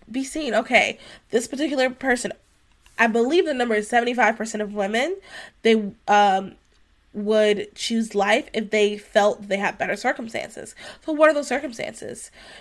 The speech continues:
You know what? I already have four kids, and my husband is leaving me, and I just, I can't do it. I don't have a lot of money.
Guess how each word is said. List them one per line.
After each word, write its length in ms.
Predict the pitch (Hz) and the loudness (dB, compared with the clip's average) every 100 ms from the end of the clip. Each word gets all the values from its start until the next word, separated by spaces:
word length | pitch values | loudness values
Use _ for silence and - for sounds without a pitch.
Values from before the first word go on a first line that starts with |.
| - | -8
You 100 | 240 | -2
know 140 | 240 | 2
what? 340 | 240 233 220 - | 4 6 4 2
I 380 | 202 208 214 214 | 2 4 4 2
already 300 | 214 247 269 | 2 0 0
have 220 | 262 262 | -2 -6
four 220 | 240 240 | -4 -4
kids, 600 | 240 226 214 208 208 208 - | -4 -2 2 2 0 -4 -8
and 460 | 202 208 202 208 220 - - | -4 0 0 -2 -6 -12 -10
my 600 | 214 233 254 247 247 254 - - - | -2 2 2 2 0 -4 -10 -20 -10
husband 320 | - 233 233 240 | -4 -2 0 -4
is 140 | 220 | -4
leaving 340 | 214 214 208 | -4 -2 -4
me, 420 | 214 208 208 220 220 - - - | -2 -2 -2 -4 -6 -10 -14 -8
and 340 | 196 196 202 | -4 -4 -2
I 180 | 202 214 | 0 0
just, 600 | 202 214 - - - - _ - - - _ - | 0 -8 -8 -16 -18 -20 _ -20 -20 -20 _ 0
I 120 | 226 | 0
can't 320 | 226 214 135 | 2 -2 -2
do 60 | - | -6
it. 180 | 151 - | -8 -2
I 140 | 196 | 0
don't 220 | 214 208 240 | 2 2 0
have 260 | 254 240 | -2 -2
a 60 | 233 | 2
lot 180 | 240 262 | 4 2
of 80 | |
money. 540 | 254 226 226 220 220 | 2 0 0 -4 -6